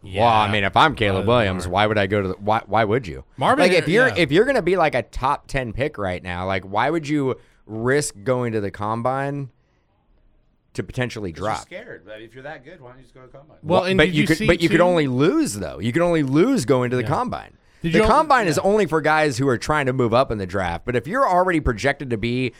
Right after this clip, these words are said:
Speaker 2: a top ten pick, don't show up.
Speaker 1: Yeah.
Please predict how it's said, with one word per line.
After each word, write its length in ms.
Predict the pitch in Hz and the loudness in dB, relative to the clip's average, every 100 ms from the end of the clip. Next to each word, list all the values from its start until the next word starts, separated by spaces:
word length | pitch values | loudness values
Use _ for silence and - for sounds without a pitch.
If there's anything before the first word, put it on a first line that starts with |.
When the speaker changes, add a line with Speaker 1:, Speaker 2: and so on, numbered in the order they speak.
| - | -14
Speaker 2:
a 80 | 101 | -6
top 260 | - 131 - | 0 0 0
ten 220 | 131 104 | -4 0
pick, 260 | 123 139 - _ _ - | 0 -2 -6 _ _ -18
don't 340 | 90 143 208 226 | 2 4 6 2
show 440 | - 175 170 139 | -2 2 2 4
up. 320 | 131 127 - - - _ _ _ _ - | 2 -2 -8 -20 -20 _ _ _ _ -12
Speaker 1:
Yeah. 200 | 156 | -10